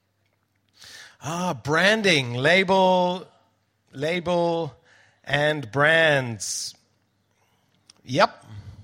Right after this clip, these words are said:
In S-, in Sydney, that's more a Melbourne thing, you know. It's like, I don't know, maybe Sydney as well. Yeah, yeah, there we go.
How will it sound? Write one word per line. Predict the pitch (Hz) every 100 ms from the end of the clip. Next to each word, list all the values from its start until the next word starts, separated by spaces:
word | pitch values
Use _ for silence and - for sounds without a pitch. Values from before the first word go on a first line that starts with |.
| - _ _ - - -
In | 220
S-, | - -
in | 220 226
Sydney, | 277 269
that's | 370 -
more | 392
a | 113
Melbourne | 92 101 127 123
thing, | 95 110 76 69
you | 87
know. | 92 95
It's | 104
like, | - -
I | 131
don't | 101
know, | 95 85 135
maybe | 302 254
Sydney | - 110 92 85
as | 85
well. | 87 95
Yeah, | 170 185 180
yeah, | 175
there |
we | 214
go. | 196